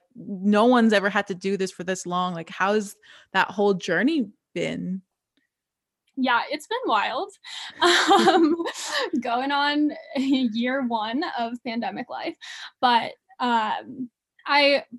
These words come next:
Speaker 2: one thing I kind of realized is, like, there's not ever gonna be the perfect time to start a business, as you probably know with your podcast.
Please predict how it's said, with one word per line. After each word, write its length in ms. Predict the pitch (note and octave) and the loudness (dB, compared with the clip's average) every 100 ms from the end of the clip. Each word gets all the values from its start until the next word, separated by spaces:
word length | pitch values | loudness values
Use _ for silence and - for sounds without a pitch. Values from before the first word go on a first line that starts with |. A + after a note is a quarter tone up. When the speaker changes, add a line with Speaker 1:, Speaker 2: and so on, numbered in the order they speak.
| - | -14
Speaker 2:
one 280 | B3+ C4+ D4+ | -2 2 2
thing 280 | E4 D#4+ D#4 | 2 0 -2
I 280 | - A#3 A3 - | -4 -6 -6 -6
kind 200 | B3+ A3+ | -6 -6
of 140 | G#3+ | -6
realized 560 | - - A3+ A3 A#3 A#3 | -8 -4 -2 -2 -6 -10
is, 140 | G#3+ | -12
like, 260 | - C#3+ - | -12 -12 -12
there's 360 | G#3+ C4 B3+ A#3+ | -4 0 0 -2
not 420 | A3+ G3 B3 C4+ - _ - | -4 -4 -6 -8 -12 _ -10
ever 320 | A#3 B3 D#4 G4+ F#4 | -8 -6 -6 -6 -8
gonna 200 | F#4 F#4 | -6 -4
be 120 | F#4+ F#4+ | -4 -6
the 60 | G4 | -6
perfect 400 | F4+ F4+ F#4+ F#4+ | -6 -6 -8 -6
time 280 | E4+ F4+ | -6 -4
to 180 | F4 F#4 | -6 -6
start 440 | F4+ - D#4 E4+ D4+ | -8 -6 -4 -4 -6
a 60 | D4+ | -10
business, 340 | E4 E4 F4+ - | -8 -6 -6 -6
as 180 | C4+ B3+ B3 _ | -4 -4 -6 _
you 240 | A#3 A#3 A#3+ | -6 -2 -2
probably 440 | B3 B3+ D4+ F4+ | 0 0 0 -4
know 120 | F#4 | 0
with 100 | F#4+ G4 | 0 0
your 100 | A4 B4+ B4+ | -2 -4 -6
podcast. 380 | - A3 B3 - | -4 -2 -2 -6